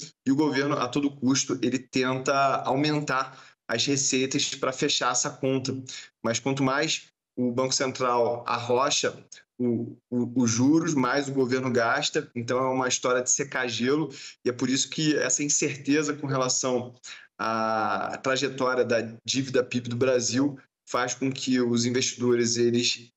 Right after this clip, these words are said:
demandem mais juros, e a gente vê aí, é, o dólar subindo, a gente vê os juros futuros subindo também. Ou seja, o mercado, ele não acredita que haverá uma confluência entre o que o governo faz de um lado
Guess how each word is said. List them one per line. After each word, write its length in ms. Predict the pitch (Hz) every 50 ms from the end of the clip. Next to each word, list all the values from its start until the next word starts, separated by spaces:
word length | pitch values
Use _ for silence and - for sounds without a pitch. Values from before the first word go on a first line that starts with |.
| _ _ _ _ _ _
demandem 680 | - 120 139 143 139 135 139 156 180 190 185 170 180 - - -
mais 280 | 123 127 131 131 127
juros, 460 | 113 113 123 135 147 165 170 - - - - _ _ _
e 80 | - 123
a 40 |
gente 260 | 120 127 131 131 - 131
vê 180 | 120 135 131
aí, 360 | 127 123 123 131 135 127 135 - - - - _ _ _ -
é, 140 | 110 104 - 107
o 40 |
dólar 360 | 110 107 117 120 127 135 135 135
subindo, 580 | - - - 113 107 117 131 143 147 143 135
a 60 | 123
gente 320 | 117 113 120 120 - - 120
vê 400 | 110 107 110 123 127 123 120 117
os 220 | 117 120 120 113
juros 200 | 117 131 120 117
futuros 440 | - - 120 113 123 127 123 120 -
subindo 460 | - - 123 113 113 120 123 127 127
também. 460 | 127 139 123 113 117 120 123 143 147 - - - - - - - _ _ _ _ _ _ -
Ou 120 | 127 135
seja, 440 | - - 139 131 120 107 120 117 - -
o 60 | 110
mercado, 480 | 127 131 - - 135 127 135 135 143 139
ele 140 | 135 127 127
não 200 | 127 131 131 139
acredita 760 | 151 160 - 160 160 151 139 143 143 139 139 139 - 139 127 - - - _ - -
que 280 | - - 131 131 - -
haverá 720 | 110 123 - - 156 147 131 123 120 120 - - - - - - _ _ _
uma 200 | 120 120 123 123
confluência 1040 | 123 - - - 151 151 160 160 - 170 151 135 127 131 135 139 - - 135 - - -
entre 480 | 123 127 127 131 123 - - 113 110 - - - - _
o 60 | - 110
que 160 | - - 139
o 40 | 135
governo 440 | 143 151 135 123 131 131 131 135
faz 320 | 131 - - 123 117 117 120
de 80 | 120
um 60 | 131 127
lado 360 | 127 117 117 123 139 -